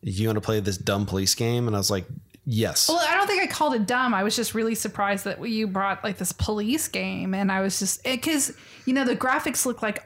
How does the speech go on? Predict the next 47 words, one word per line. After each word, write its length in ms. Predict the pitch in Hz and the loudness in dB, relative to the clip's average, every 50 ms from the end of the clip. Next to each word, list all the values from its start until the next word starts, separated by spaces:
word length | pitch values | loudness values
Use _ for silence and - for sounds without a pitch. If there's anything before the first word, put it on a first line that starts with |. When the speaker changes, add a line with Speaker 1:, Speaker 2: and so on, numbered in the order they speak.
| _ - - | _ -4 0
Speaker 2:
almost, 760 | 220 220 233 254 285 302 320 320 330 330 320 285 - - 226 | 2 2 4 4 4 4 4 4 4 2 2 0 0 -2 0
I 60 | 247 | 2
mean, 160 | 247 277 285 269 | 4 4 6 6
they're 80 | 262 | 4
not, 500 | 262 277 277 277 277 277 269 - - - - - - - - - - - - - - | 4 4 2 2 2 2 0 -2 -4 -14 -16 -14 -14 -16 -16 -18 -20 -20 -14 -6 -4
they 100 | 254 - | -2 0
almost 460 | - - 269 294 320 339 330 311 - | 2 4 4 4 6 4 4 4 2
look 160 | 330 320 - | 0 0 0
realistic. 720 | 320 320 320 311 311 302 - - 320 311 302 302 302 294 254 | 0 2 2 2 2 0 0 0 2 4 4 4 4 2 2
I 60 | 254 | 2
mean, 120 | 254 254 | 2 2
we're 100 | 247 277 | 2 2
gonna 120 | 294 294 277 | 2 2 2
talk 140 | - 277 247 | 2 0 0
about 140 | 226 220 220 | 0 0 0
that 140 | 214 202 226 | 0 0 0
game 160 | 208 202 196 | 2 2 2
next 260 | 180 180 - - - | 0 -2 -4 -4 -4
anyway, 340 | 202 208 196 185 170 170 185 | -2 -2 0 0 0 -2 -2
'cause 160 | - 226 214 | -2 0 0
I 60 | 220 | 2
wanna 160 | 202 190 208 | 2 2 2
keep 180 | 190 - 214 131 | 0 2 2 4
talking 160 | 127 208 202 196 | 4 4 4 2
Speaker 1:
Yes. 120 | 175 170 | 2 0
Speaker 2:
about 200 | - 202 196 190 | 0 0 0 -2
Flashpoint. 400 | - - - 208 190 180 180 - | -2 -4 -2 -2 -2 -2 -4 -4
But, 200 | - 220 220 208 - | -2 -2 -2 -2 -2
I 40 | 240 | -2
mean, 140 | 240 240 240 | 0 2 2
it 60 | 247 | 2
was 140 | 240 240 240 - | 2 0 0 0
just 260 | 247 240 - - - - - - - - - | 0 0 -2 -4 -8 -20 -20 -20 -16 -8 -2
Speaker 1:
Yes, 260 | - 190 160 135 - | 0 0 2 2 2
let's 160 | 208 202 - | 2 2 2
finish 280 | - 254 240 226 - - | 2 2 2 2 4 4
Flashpoint 500 | - 208 175 165 - - - 135 180 170 | 4 4 4 4 2 2 2 2 2 4
Speaker 2:
Yeah. 140 | 147 - - | 4 4 4
Speaker 1:
before 120 | - 170 151 | 6 6 6
we, 180 | 143 120 147 131 - - - - - - - - - - - - - - - - - - | 6 4 2 2 0 -6 -12 -10 -10 -10 -12 -12 -16 -18 -20 -20 -20 -20 -20 -10 -2 0
uh, 200 | 127 123 127 127 | 2 4 4 4
so 100 | - 139 | 4 2
Flashpoint, 420 | 131 - 302 311 - - 127 160 214 | 2 2 0 0 2 2 0 2 2
you 80 | 156 123 | 0 2
play 200 | - 113 113 120 | 2 4 4 4
as 100 | 117 - | 2 2
firemen, 520 | - 165 175 220 190 104 95 92 107 120 | 2 0 2 2 2 2 2 0 0 -2